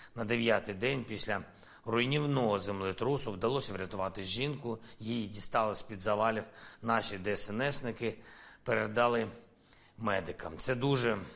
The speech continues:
важливо, не втрачати надію за жодних обставин і продовжувати боротись за життя.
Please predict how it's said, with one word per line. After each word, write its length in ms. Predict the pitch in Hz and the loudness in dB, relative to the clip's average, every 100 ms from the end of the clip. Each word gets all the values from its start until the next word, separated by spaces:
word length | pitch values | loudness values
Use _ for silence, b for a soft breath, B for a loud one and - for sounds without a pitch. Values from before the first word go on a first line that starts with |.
| - | -10
важливо, 640 | 90 95 113 131 131 117 - B B B | -4 -2 2 2 2 0 -2 B B B
не 140 | 127 | 0
втрачати 500 | 143 143 131 135 117 | 2 2 2 2 0
надію 460 | 123 117 113 123 117 | 0 0 0 -2 0
за 140 | 107 | 2
жодних 480 | 104 120 160 160 147 | 2 4 4 2 0
обставин 560 | 135 - - 143 139 139 B B | 0 0 4 4 4 -2 B B
і 80 | 131 | -4
продовжувати 720 | 123 156 160 165 139 135 135 | 2 4 4 4 4 2 0
боротись 500 | 110 101 127 151 135 | 0 2 2 2 0
за 140 | 104 104 | 0 -2
життя. 420 | 90 92 - | -2 -4 -4